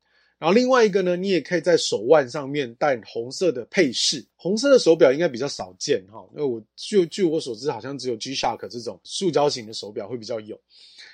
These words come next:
那当然，如果你的服装搭配上面是可以的话，也，也，也可以这样运用。那或者是你可以戴一些红色的装饰品。那女士就更不用讲啦，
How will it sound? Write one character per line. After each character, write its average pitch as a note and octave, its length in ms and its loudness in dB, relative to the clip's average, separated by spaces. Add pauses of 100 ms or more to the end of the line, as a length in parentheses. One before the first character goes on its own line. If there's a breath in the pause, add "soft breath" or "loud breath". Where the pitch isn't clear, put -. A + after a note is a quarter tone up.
(120 loud breath)
那 G3+ 120 0
当 F3+ 180 0
然， G3+ 80 2
如 F3 100 -2
果 F3 120 2
你 B2 100 -4
的 A#2 80 -6
服 B2+ 220 -10
装 D3+ 240 -2
搭 C3+ 180 2
配 C3+ 160 0
上 B2+ 160 -8
面 B2 100 -10
是 B2 140 -4
可 A#2 320 -4
以 B2+ 140 -8
的 F#2 100 -16
话， G2 240 -10
也， F2+ 160 -20 (160)
也， G#2 160 -12
也 G2+ 160 -16
可 G2+ 100 -14
以 B2+ 60 -2
这 A#2+ 100 -10
样 A#2+ 140 -10
运 A#2 220 -14
用。 A2 120 -12 (440 soft breath)
那 E3 120 -4
或 F#3+ 160 6
者 C#3 120 2
是 E3+ 120 -8
你 C#3 120 -6
可 D#3+ 100 0
以 D#3 60 2
戴 D3+ 160 6
一 C#3+ 60 2
些 C#3+ 140 -2
红 A2+ 220 -6
色 D3 160 -2
的 B2 80 -2
装 B2+ 220 -8
饰 B2+ 200 -6
品。 - 200 -16 (160)
那 E3+ 120 -6
女 C#3 200 -4
士 G3+ 200 -2
就 F#3+ 120 6
更 F3 260 0
不 D#3 80 -2
用 D#3 140 0
讲 A#2 240 -6
啦， A#2 160 -20